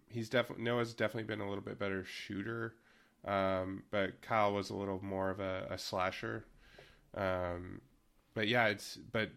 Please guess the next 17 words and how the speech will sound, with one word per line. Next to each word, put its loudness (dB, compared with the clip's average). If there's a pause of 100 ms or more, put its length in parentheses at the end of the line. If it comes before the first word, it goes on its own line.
(160)
defensively, 0
they're -2
so, 0
so -4
similar. -6 (840)
Um, 0
and 0
just, -2
uh, -4 (100)
they're -2 (680)
roughly 4
the 0
same 0
size. 0
Noah's 0
more -2
athletic. -6